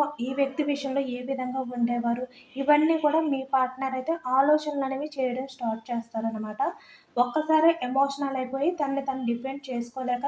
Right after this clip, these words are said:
తనని తను కంట్రోల్ చేసుకోలేక మీ విషయంలో, మీ రిలేషన్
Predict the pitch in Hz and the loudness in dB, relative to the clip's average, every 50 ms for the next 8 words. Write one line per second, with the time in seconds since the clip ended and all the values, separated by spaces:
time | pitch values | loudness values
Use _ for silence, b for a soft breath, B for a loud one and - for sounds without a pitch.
0 | 285 - 262 247 254 254 240 - 240 240 240 240 240 226 226 226 240 254 254 247 | -4 -4 -4 -4 -4 -6 -4 -2 -2 -2 -2 0 0 0 0 0 -4 -6 -8 -8
1 | - 254 233 226 - - - 233 226 226 220 - - 294 - B B B B B | -6 -4 -4 -4 -4 -4 -2 0 0 0 0 -2 -2 -4 -4 B B B B B
2 | B B - 254 285 294 330 339 320 294 - - - 269 269 277 285 302 302 269 | B B -4 0 4 6 6 6 6 4 0 -2 -4 -2 0 2 2 2 2 0
3 | 254 254 269 - 277 247 247 247 254 247 254 262 254 | -2 -2 -2 -2 -2 -2 -4 -4 -6 -6 -8 -8 -8